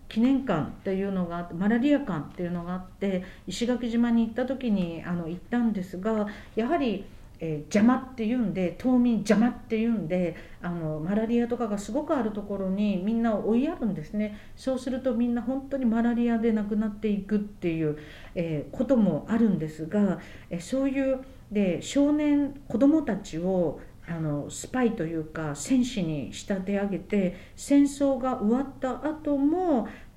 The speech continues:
例えば、あの、行動させるようなことをしていたっていうので、で、実際、えー、役に立たないってなると、もう、あの、殺したりとか、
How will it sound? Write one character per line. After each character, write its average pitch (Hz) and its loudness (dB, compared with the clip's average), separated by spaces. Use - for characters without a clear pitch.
例 277 4
え 269 6
ば、 190 0
あ 175 -6
の、 156 -2
行 202 8
動 196 6
さ 185 -6
せ 226 4
る 214 4
よ 226 4
う 156 0
な 175 0
こ 190 -6
と 208 2
を 156 0
し - -8
て 165 -4
い 151 -6
た 151 -4
っ 139 -6
て 175 -2
い 170 0
う 190 0
の 156 -2
で、 185 0
で、 202 2
実 196 -4
際、 240 0
え 165 -2
ー、 160 -2
役 208 0
に 208 4
立 185 -2
た 254 0
な 269 4
い 208 2
っ - -2
て 196 0
な 185 0
る 185 0
と、 247 -2
も 190 0
う、 170 -8
あ - -4
の、 151 -4
殺 190 0
し - -10
た 185 -2
り 180 0
と 160 -6
か、 208 -2